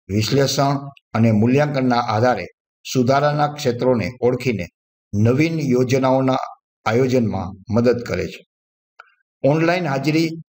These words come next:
મૂલ્યાંકન પરિણામો, વ્હીકલ ટ્રેકિંગ સિસ્ટમ વગેરે માટે એપ્લિકેશન ડેવલપમેન્ટ, ઉપલબ્ધ એપ્લિકેશન અને ટૂર ડાયરી સાથે એ પી આઈ થી જોડાણ કરીને એકીકૃત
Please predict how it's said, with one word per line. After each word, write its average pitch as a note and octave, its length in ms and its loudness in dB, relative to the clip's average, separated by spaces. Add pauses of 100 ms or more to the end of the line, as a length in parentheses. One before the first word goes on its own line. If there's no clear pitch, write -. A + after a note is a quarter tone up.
(120)
મૂલ્યાંકન C#3+ 600 2
પરિણામો, C#3 480 0 (520)
વ્હીકલ C3 480 0
ટ્રેકિંગ C3+ 400 0
સિસ્ટમ C#3 480 0 (440)
વગેરે C#3 380 0
માટે B2 420 -2 (180)
એપ્લિકેશન B2+ 640 -2
ડેવલપમેન્ટ, B2 720 0 (200)
ઉપલબ્ધ C#3+ 580 -2 (180)
એપ્લિકેશન C3 640 0 (180)
અને G#2+ 220 0
ટૂર C#3+ 320 0
ડાયરી A2+ 300 2
સાથે A#2 360 -4 (400)
એ C#3+ 120 2
પી D3 220 2
આઈ D#3 100 2
થી D3 240 -4
જોડાણ B2 360 2
કરીને B2+ 460 0 (680)
એકીકૃત D#3+ 520 0